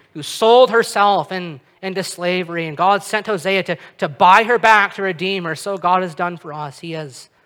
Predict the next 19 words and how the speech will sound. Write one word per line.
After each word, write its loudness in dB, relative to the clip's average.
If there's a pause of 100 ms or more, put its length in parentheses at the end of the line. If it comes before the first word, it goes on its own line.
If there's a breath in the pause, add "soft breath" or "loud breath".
(280)
bought -2
us -8
back -6
from -10
our -6
bondage -4
to -16
sin. -16 (2750)
As -18
the -6
Apostle 0
Peter 0
says 0
in -10
his -10
first -6
epistle, -6
"You've -6
been -6